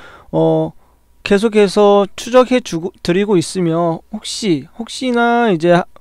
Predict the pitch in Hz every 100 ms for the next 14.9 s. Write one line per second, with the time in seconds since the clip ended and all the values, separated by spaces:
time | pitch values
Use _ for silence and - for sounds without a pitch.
0 | - _ - - 220 208 185 254 269 262
1 | 262 269 - 165 180 170 165 170 - -
2 | - - - _ - 185 240 240 220 214
3 | 196 180 196 180 185 208 214 175 165 240
4 | 247 254 254 240 247 185 175 185 - 180
5 | 190 190 208 262 254 196 175 196 202 196
6 | 165 175 180 170 147 170 165 - - -
7 | 214 220 240 233 214 170 - 185 190 240
8 | 226 254 220 262 254 226 170 165 208 220
9 | 220 214 226 233 160 202 - 214 180 175
10 | 202 170 - - - - 165 160 160 -
11 | _ _ - 240 240 226 220 220 214 180
12 | 190 208 - 170 190 202 196 196 175 156
13 | - 208 226 - 165 175 175 185 180 208
14 | 214 208 196 208 - 147 139 156